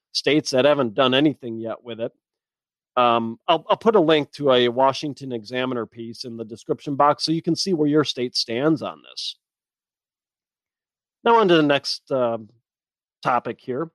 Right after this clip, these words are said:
Uh, we really are going down a dangerous path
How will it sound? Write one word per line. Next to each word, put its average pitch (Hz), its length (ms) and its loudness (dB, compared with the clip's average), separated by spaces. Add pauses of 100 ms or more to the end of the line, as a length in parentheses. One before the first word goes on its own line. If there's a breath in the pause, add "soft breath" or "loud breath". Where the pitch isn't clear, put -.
(800)
Uh, 139 80 -2
we 143 400 -6
really 175 640 4
are 139 500 6
going 131 400 -2
down 131 280 2
a 120 100 0
dangerous 113 500 -6
path 113 460 -10